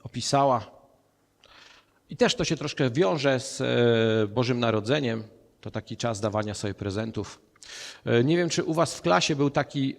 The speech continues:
zwyczaj, że, e, wylosowywało się kogoś, e, na Mikołajki i się dawało prezent. Mieliście tak?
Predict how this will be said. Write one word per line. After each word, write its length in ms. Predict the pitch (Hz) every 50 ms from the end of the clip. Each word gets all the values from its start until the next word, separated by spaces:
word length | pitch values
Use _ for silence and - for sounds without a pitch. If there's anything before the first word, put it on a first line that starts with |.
| _ -
zwyczaj, 520 | 139 120 113 123 135 156 - 165 143 127
że, 380 | 110 117 131 131 127 - - -
e, 160 | 123 127 127
wylosowywało 840 | 117 107 113 135 135 135 127 - 135 120 120 120 117 139 139 131 123
się 140 | - - 123
kogoś, 520 | - - 127 120 117 131 131 - - - 123
e, 60 | 120 117 117 117 120 117 117 117 113 113 113 113 113
na 120 | 120 120 120
Mikołajki 640 | 123 123 - 131 123 120 120 117 110 - - 117
i 40 | -
się 160 | - - 113
dawało 360 | 107 110 101 110 110 110 110 -
prezent. 440 | - 113 101 87 98 90 - -
Mieliście 320 | 113 117 113 123 - - 127
tak? 320 | 135 175 196 - - -